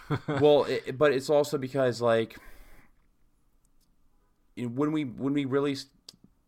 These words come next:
Speaker 2: so we've had an alliance with Saudi Arabia since the nineteen forties, since World War Two. And I, it started because of oil, but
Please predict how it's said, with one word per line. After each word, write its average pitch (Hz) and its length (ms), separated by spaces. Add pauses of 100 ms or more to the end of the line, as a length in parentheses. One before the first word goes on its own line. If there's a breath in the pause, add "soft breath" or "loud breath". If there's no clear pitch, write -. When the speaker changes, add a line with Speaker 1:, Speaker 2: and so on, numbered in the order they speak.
(220)
Speaker 2:
so - 140
we've 165 220 (200)
had 139 240
an 135 60
alliance 110 480
with 101 100
Saudi 98 300
Arabia 92 460
since 90 320
the 87 80
nineteen 87 440
forties, 76 360
since - 280 (200)
World 95 220
War 87 140
Two. - 260 (1500 soft breath)
And 104 580
I, - 100 (320)
it 127 200
started 151 460
because 98 260
of 90 120
oil, 92 340
but 95 280